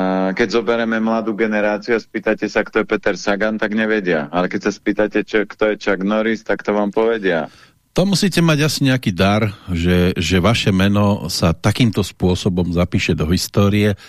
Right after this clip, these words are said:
Speaker 2: To znamená, keď sa povie Chuck Norris, tak sa vyľudí na tvári vždy úsmev. A neviem si predstaviť, že by niekto bol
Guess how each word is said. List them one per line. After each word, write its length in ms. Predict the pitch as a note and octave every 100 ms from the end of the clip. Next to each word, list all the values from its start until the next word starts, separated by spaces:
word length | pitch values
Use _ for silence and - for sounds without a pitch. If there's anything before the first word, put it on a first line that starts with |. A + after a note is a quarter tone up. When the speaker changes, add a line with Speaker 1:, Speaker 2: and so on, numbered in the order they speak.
| -
Speaker 2:
To 100 | -
znamená, 480 | F2+ G2 G2+ G2 F#2 - - -
keď 140 | - -
sa 100 | -
povie 240 | A2 G2
Chuck 280 | - A2+ F#2
Norris, 360 | F#2 F#2+ G2
tak 160 | - F#2
sa 140 | - F#2
vyľudí 480 | E2+ G2+ G#2 F#2+
na 160 | F#2 F2
tvári 360 | F#2 F#2+ F#2 F2
vždy 240 | E2+ -
úsmev. 440 | C#2+ F#2 - -
A 80 | E2
neviem 240 | F#2 A2+ F#2+
si 140 | -
predstaviť, 440 | F2 F#2+ - F2+ E2+
že 60 | E2+
by 120 | E2+
niekto 260 | F2 E2+ -
bol 220 | D#2+ D#2+